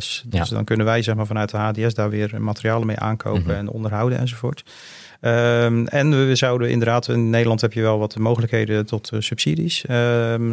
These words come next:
Speaker 1: die willen we, eh, absoluut ook wel gaan aanschrijven.
Speaker 2: Ja.
Speaker 1: Ja, want wat we doen is, eh, natuurlijk het behoud van kennis en kunde over, eh, over
Speaker 2: Absoluut.
Speaker 1: historisch duiken is natuurlijk
Speaker 2: Ja.
Speaker 1: gewoon, eh,
Speaker 2: Dat is
Speaker 1: heel mooi.
Speaker 2: belangrijk.
Speaker 1: Ja.
Speaker 2: Ja, en belangrijk. Ehm, we gaan de website in beeld laten brengen. Eh, mensen die dat, eh,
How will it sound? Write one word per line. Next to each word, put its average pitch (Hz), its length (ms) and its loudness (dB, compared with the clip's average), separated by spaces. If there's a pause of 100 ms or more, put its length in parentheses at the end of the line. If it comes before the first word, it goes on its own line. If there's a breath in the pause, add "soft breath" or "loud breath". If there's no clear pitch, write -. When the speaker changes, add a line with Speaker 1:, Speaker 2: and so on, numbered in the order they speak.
(400 loud breath)
Speaker 1:
die 120 180 4
willen 113 180 4
we, 113 60 4
eh, 113 440 2
absoluut 107 380 -2
ook 107 120 0
wel 104 140 0
gaan 95 180 -4
aanschrijven. - 560 -6
Speaker 2:
Ja. 92 60 -2
Speaker 1:
Ja, - 180 0
want 107 200 -2
wat 104 180 -2
we 104 120 -2
doen 110 280 4
is, 107 240 2
eh, 104 80 0
natuurlijk 104 440 -2
het 107 360 -6
behoud 107 340 0
van 104 360 0
kennis 113 360 0
en 110 120 -2
kunde 107 320 0
over, 101 340 -2
eh, 101 80 -4
over 98 100 -4
Speaker 2:
Absoluut. 101 220 -4
Speaker 1:
historisch 104 440 4
duiken 104 320 2
is 101 60 -4
natuurlijk 101 340 -2
Speaker 2:
Ja. 104 60 -2
Speaker 1:
gewoon, 101 200 -2
eh, 101 60 -2
Speaker 2:
Dat 101 80 -6 (420)
is 107 80 0
Speaker 1:
heel - 100 4
mooi. 104 100 4
Speaker 2:
belangrijk. 98 420 0
Speaker 1:
Ja. 120 80 2 (120)
Speaker 2:
Ja, 113 60 -6
en 107 80 0
belangrijk. 85 420 -4 (520 loud breath)
Ehm, 107 320 4 (140)
we 117 120 2
gaan 127 420 4
de 113 180 0
website 120 360 2
in 113 80 8
beeld 120 180 4
laten 156 320 2
brengen. 160 480 6
Eh, 107 260 4
mensen 104 380 4
die 98 120 4
dat, 95 300 2
eh, 95 240 4